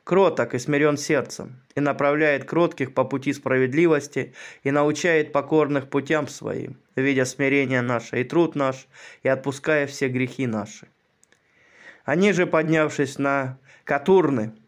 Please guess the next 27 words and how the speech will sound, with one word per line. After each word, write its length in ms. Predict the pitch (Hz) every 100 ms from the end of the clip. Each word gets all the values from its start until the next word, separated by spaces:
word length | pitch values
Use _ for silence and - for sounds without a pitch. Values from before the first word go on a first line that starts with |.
| _
будто 320 | - 143 147 143
бы 160 | 143
более 320 | 139 147 139
высокой 640 | 139 143 143 143 135 131 131
науки, 680 | 127 135 143 185 - 117 107 - - _
не 140 | 156 170
слышат 460 | 175 196 190 127
говорящего: 800 | 123 127 127 127 120 - - - _ _ _ _ _ _ _ _ _ _ _ -
"Научитесь 720 | 170 175 170 175 208 139 131
от 140 | 123
меня, 400 | 131 131 127 113 120
ибо 200 | 143 139
я 280 | 156 156 160
кроток 560 | 151 156 180 175 120 131
и 40 |
смирен 400 | 127 143 151 151
сердцем, 560 | 147 151 123 - - - _ - - - - -
и 80 |
найдите 460 | 147 156 156 196 175
покой 420 | 139 143 165 160
душам 420 | 143 147 139 131
вашим". 500 | 117 117 117 - - 127 _ _ _ _ _ _
Хотя 340 | - 143 175
они 220 | 160 156 160
и 40 |
знают 420 | 147 196 196 135
Бога, 520 | 131 135 139 113 113